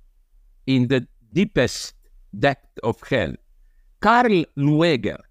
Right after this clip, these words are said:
who was the German, uh, sorry, Austrian politician, mayor of Vienna, the main influence of Hitler, extremely anti-Semitic, the proto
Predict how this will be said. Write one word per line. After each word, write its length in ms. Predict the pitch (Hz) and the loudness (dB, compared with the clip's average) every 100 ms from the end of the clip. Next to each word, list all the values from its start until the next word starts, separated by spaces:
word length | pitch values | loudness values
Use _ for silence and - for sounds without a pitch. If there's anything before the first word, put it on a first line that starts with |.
| _ _ _ _ _ | _ _ _ _ _
who 160 | - 208 | -2 0
was 420 | 202 151 - - _ _ _ | 2 0 -6 -16 _ _ _
the 260 | 117 156 135 _ _ | -2 0 0 _ _
German, 580 | 110 208 240 185 139 120 - 147 | 0 2 4 2 2 -2 -6 -4
uh, 100 | 147 | -4
sorry, 340 | - 202 139 113 | -2 0 0 0
Austrian 540 | 185 - 240 247 247 - _ | -2 -2 0 2 2 -2 _
politician, 720 | 143 143 - 165 160 - 247 - - | -2 -2 0 -2 -2 0 0 0 -6
mayor 520 | 139 220 262 233 185 147 | -2 0 2 0 -2 -4
of 180 | 135 - | -6 -10
Vienna, 640 | 107 113 117 113 143 247 - _ _ _ _ _ _ - | -8 -4 -2 0 0 0 -4 _ _ _ _ _ _ -6
the 160 | 208 | 0
main 380 | 208 254 311 240 - | 2 4 2 0 0
influence 640 | 269 247 208 208 165 - - | 0 0 0 0 0 -4 -12
of 160 | 143 | -14
Hitler, 580 | - 165 - 202 233 240 - _ _ _ _ | -6 -6 0 2 2 0 -6 _ _ _ _
extremely 880 | 208 - - - 269 277 247 202 156 - | -6 -6 -10 -2 2 4 6 4 2 2
anti-Semitic, 1080 | 214 180 156 - 160 180 220 - 190 - _ _ _ _ | 0 2 -2 -2 -2 0 0 0 -2 -2 _ _ _ _
the 120 | 120 170 | -4 -2
proto 580 | - 240 214 196 147 | 0 0 2 2 0